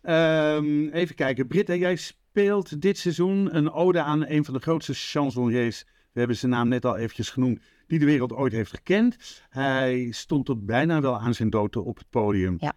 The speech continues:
Speaker 1: Hij overleed in tweeduizend achttien op vierennegentigjarige
Speaker 2: Ja.
Speaker 1: leeftijd. En dan hebben we het natuurlijk over Charles Aznavour. En, ehm, eh, waarom heb je over hem,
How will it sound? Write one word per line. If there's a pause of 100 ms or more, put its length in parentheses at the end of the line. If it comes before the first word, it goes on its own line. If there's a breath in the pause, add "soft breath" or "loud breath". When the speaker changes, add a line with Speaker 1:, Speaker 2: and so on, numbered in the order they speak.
Speaker 1:
Hij
overleed
in
tweeduizend
achttien
op
vierennegentigjarige
Speaker 2:
Ja.
Speaker 1:
leeftijd. (260)
En
dan
hebben
we
het
natuurlijk
over
Charles
Aznavour. (420)
En,
ehm, (500)
eh,
waarom
heb
je
over
hem,